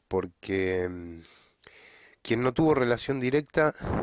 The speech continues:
no puede tener intención directa, y quien tuvo relación directa no puede tener intención directa de ejercer los medios, porque si tenías los medios legales no necesitabas el ejercicio de medios.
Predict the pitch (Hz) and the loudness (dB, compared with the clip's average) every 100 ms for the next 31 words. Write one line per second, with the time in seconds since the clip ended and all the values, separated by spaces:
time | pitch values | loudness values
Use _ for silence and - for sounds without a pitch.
0 | - - - - _ _ _ _ _ _ | -6 -10 -16 -18 _ _ _ _ _ _
1 | _ - 107 113 113 123 110 104 110 110 | _ -14 -4 0 2 4 2 2 0 0
2 | 101 104 98 - 107 107 98 78 - 85 | -4 -4 -4 -2 -2 0 -2 -4 -8 -10
3 | - 104 117 151 151 131 127 120 - 143 | -10 -6 -4 2 2 4 2 0 -4 -2
4 | 147 156 - 151 151 - 110 117 127 113 | 0 0 0 -2 -2 -4 -6 -2 0 0
5 | 113 123 117 101 107 - 117 110 123 117 | 0 0 -4 -4 -4 -4 -4 -2 -2 -4
6 | - 98 98 95 - 101 - 113 110 147 | -2 0 2 -2 -4 -8 -2 -2 0 -2
7 | 143 101 92 95 - - 101 110 104 98 | 0 -2 -4 -6 -8 -8 -6 -4 -6 -6
8 | 107 104 101 95 110 107 101 98 98 95 | -2 -2 -2 -2 0 -2 -4 -6 -6 -8
9 | 92 90 92 - 87 - 82 - - - | -6 0 0 0 -8 -8 -10 -10 -10 -4
10 | 85 78 - - 117 - | -4 -4 -14 -20 -20 -20